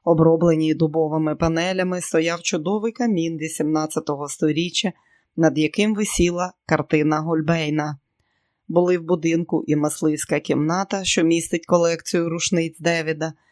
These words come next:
та галерея, обвішана творами Рембранта,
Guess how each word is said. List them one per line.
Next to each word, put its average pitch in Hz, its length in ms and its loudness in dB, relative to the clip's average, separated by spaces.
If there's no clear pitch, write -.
та 180 100 2
галерея, 185 680 2
обвішана 156 680 0
творами 156 540 -4
Рембранта, 160 760 -4